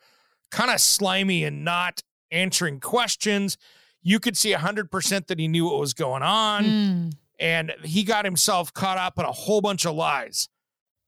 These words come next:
Speaker 1: So then they sent out a bunch of, to, to make quote unquote things better, they sent out a ton of these formaldehyde test kits.
Speaker 2: I remember those.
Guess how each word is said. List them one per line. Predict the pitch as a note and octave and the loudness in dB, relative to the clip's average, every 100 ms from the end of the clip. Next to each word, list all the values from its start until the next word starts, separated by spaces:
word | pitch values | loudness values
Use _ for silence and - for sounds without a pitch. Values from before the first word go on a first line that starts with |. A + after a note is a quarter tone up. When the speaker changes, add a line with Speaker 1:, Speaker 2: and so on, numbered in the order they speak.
| _ _ _ | _ _ _
Speaker 1:
So | - F#3 | 2 2
then | E3+ D3+ C4 F4+ G#3+ B3 F#3+ | 4 2 2 2 0 -4 -4
they | G3 | 0
sent | - G#3 | 2 2
out | G3+ F#3+ | 0 -2
a | |
bunch | C#3+ G3+ G3+ - | 0 -2 0 0
of, | F#3+ F#3 D#3 - | 2 0 -4 -6
to, | F3 E3 | -2 -2
to | D3+ E3+ | -4 -6
make | F3+ - - _ _ _ _ _ _ _ - | -6 -8 -20 _ _ _ _ _ _ _ 2
quote | G#3 G3+ | 4 4
unquote | E3 F#3+ F3 - | 2 0 -2 -2
things | F3 C3 | -4 -4
better, | C3+ G3 F#3+ D3+ | -2 0 2 0
they | D3+ | 0
sent | - F#3 F3+ | 0 0 -2
out | F3+ - | -4 -4
a | C#3+ _ | -8 _
ton | - - A#3 B3+ A#3+ | -10 -4 0 0 0
of | - E3 | -2 -4
these | D#3 D#3+ D3+ - _ _ _ _ _ _ _ _ | -4 -6 -6 -6 _ _ _ _ _ _ _ _
formaldehyde | - G3 G3 F#3+ F3 F3+ D#3+ | 0 2 4 2 0 0 0
test | C4 B3+ - | 0 0 -4
kits. | - - F3+ | -14 -6 0
Speaker 2:
I | |
remember | E3+ D#3+ G3 G#3 | 2 2 2 0
those. | A#2+ - D#3 | 0 -2 -6